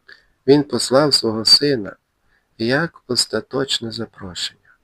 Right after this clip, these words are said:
Але ізраїльський народ і багато людей відмовляються не через великі гріхи,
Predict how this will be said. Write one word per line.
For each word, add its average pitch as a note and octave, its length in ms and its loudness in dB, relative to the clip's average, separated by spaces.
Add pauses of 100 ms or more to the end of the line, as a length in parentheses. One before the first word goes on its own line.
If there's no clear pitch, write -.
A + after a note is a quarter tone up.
(800)
Але G#2 320 0
ізраїльський A2+ 600 -2
народ G#2 380 -2
і G#2+ 100 -4
багато A2 440 -4
людей A#2 440 -10 (380)
відмовляються A2+ 960 -8 (280)
не F#3+ 200 4
через A2+ 380 -2
великі A#2 420 -2
гріхи, A2+ 460 -12